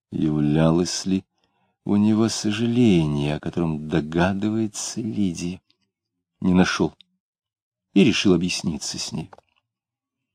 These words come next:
Но в течение двух дней он не выбрал времени для объяснения, а на третий пошел к Макарову, отягченный намерением, не совсем ясным ему.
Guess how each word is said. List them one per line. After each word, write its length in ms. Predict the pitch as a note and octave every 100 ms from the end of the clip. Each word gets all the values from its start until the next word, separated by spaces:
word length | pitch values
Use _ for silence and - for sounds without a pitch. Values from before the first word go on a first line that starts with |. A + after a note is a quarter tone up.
| _ _ _ _ _ -
Но 80 | A2+
в 40 |
течение 420 | - - G3+ C3
двух 260 | G2 G2+ G2+
дней 480 | F#2 G2 G2 F#2+ F2+
он 180 | F2+ F#2
не 120 | F#2+
выбрал 380 | B2 E3+ F#2+ F2
времени 480 | F2 F2+ E2+ E2+ E2
для 160 | E2+
объяснения, 640 | E2 E2+ E2 - F2 E2+ E2 - - -
а 140 | - F2+
на 160 | F#2+
третий 340 | - E3+ F#3+ -
пошел 340 | F2+ - D#3+
к 100 | E3
Макарову, 640 | F2+ F2 G2 G#2 G2+ G2+ G2+ _ _
отягченный 800 | F#2+ F2+ F#2 - - C#3 G#2 F2+
намерением, 680 | F2 F2 G2 A#2 A#2+ A2+ A2 _ _
не 120 | G2
совсем 360 | - E2+ - C#3
ясным 560 | F#2+ E2 D2+ - -
ему. 280 | - - -